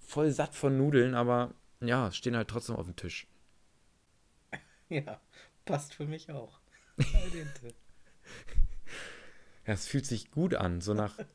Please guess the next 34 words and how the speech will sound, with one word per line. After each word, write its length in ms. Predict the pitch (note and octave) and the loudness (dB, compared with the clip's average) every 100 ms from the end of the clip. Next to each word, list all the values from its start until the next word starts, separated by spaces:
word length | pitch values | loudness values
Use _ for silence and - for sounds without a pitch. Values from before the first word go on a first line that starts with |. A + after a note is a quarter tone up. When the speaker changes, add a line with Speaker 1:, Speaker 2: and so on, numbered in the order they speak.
| - | -20
Speaker 2:
<laughs> 260 | _ A2+ | _ -8
Speaker 1:
zwei 300 | - - A#2 | -8 2 4
Interviewfolgen 720 | B2 C3 B2+ A#2 - A2 A2+ A2+ | 4 2 0 0 0 2 2 2
mal 120 | G#2+ | 2
wieder 140 | A2 | 2
al 140 | G#2 G2+ | 2 2
dente 340 | A2 A#2 G#2 | 2 2 -4
zu 140 | G#2 | -4
sagen 340 | F#2 E2 E2 F2+ | -4 -4 -4 -6
irgendwie. 380 | F#2 F2 F2 - - - _ - - - _ _ - - _ _ _ | -6 -4 -6 -8 -20 -20 _ -20 -20 -20 _ _ -20 -20 _ _ _
Speaker 2:
Ja. 340 | D#3 D3 D3 - - _ - A3+ - _ _ _ _ _ - - | -8 -4 -4 -6 -16 _ -10 -10 -10 _ _ _ _ _ -20 -6
Speaker 1:
Und 160 | G#2 | 2
ganz 200 | A#2 A#2 | 2 2
besonders, 520 | - G2+ G2+ C3 C#3+ | -2 0 0 0 -2
wir 140 | A2+ A2 | -2 -2
haben 100 | A#2 | -2
ja 180 | A#2 G#2 | -2 -4
wirklich, 440 | - D3+ C#3+ - | -4 -6 -6 -4
äh, 260 | A2+ A2+ A2 | -2 0 0
das 160 | G#2 | -2
erste 340 | G2 G2+ - C3+ | -4 -4 -4 -4
Mal 360 | B2 B2 B2+ - - - - - - - - - - - | -2 -2 -4 -8 -16 -16 -14 -16 -14 -14 -14 -14 -14 -2
in 100 | B2 | 0
diesem 220 | G#2 G#2+ | 0 -2
Jahr 140 | G2+ | -2
Podcast. 580 | - - - - F2+ - | -2 -2 -2 -4 -6 -6
Es 80 | G#2 | -6
fühlt 180 | C#3+ C#3 | -6 -6
sich 200 | C#3 - | -6 -4
gut 120 | E3+ | 0
an, 160 | G#2 G2+ | 0 0
Daniel. 340 | G2+ G2 G2+ - - - - - - - - - - - | 0 -2 -4 -10 -20 -20 -20 -20 -20 -20 -20 -20 -20 -6
Speaker 2:
Ja, 320 | D#3 C3 D3 - - - - - - | -4 -4 -6 -16 -20 -20 -20 -20 -10
doch. 240 | D#3+ - | -10 -10